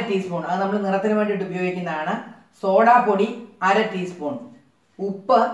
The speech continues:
അര ടീസ്പൂൺ, എണ്ണ വറക്കാൻ ആവശ്യത്തിന് ഉപയോഗിക്കുകയാണ്.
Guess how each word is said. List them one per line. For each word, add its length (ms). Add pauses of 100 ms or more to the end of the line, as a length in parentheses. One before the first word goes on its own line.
(340)
അര 80 (160)
ടീസ്പൂൺ, 400 (640)
എണ്ണ 280 (220)
വറക്കാൻ 380 (240)
ആവശ്യത്തിന് 420 (120)
ഉപയോഗിക്കുകയാണ്. 540